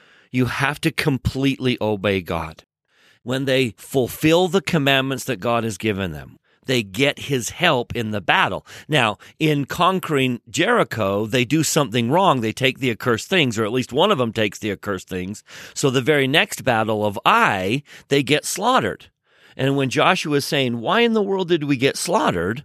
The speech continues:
the Lord says, "Because you sinned. You didn't follow the instructions." And then the Lord says in Joshua seven, verse thirteen,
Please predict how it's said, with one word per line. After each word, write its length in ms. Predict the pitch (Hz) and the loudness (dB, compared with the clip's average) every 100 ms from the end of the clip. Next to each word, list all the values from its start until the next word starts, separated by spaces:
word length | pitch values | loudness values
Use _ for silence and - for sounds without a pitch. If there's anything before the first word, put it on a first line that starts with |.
| _ - - | _ -20 -4
the 100 | 139 | 0
Lord 240 | 127 139 139 | 2 2 2
says, 180 | 139 131 | 0 2
"Because 420 | 147 - 131 123 | 0 2 2 4
you 100 | 160 | 2
sinned. 520 | - 247 208 95 - | 4 2 2 -2 -2
You 100 | 120 | 2
didn't 220 | 135 175 | 2 2
follow 320 | - 147 147 | 2 2 4
the 140 | 139 147 | 2 0
instructions." 800 | 135 - 214 - - - - - - - - | 0 -2 -4 -4 -8 -8 -16 -20 -20 -14 -2
And 160 | 139 | 2
then 120 | 151 | 2
the 80 | 151 | 2
Lord 260 | 147 190 214 | 4 2 2
says 300 | - 190 175 | 0 0 0
in 100 | 156 | 0
Joshua 460 | 147 143 - 135 | 2 2 0 -2
seven, 400 | 131 156 143 131 | 0 0 0 0
verse 260 | 117 123 - | -2 -4 -2
thirteen, 800 | 127 117 - 202 190 104 101 | -2 -2 -2 -2 -2 -2 -4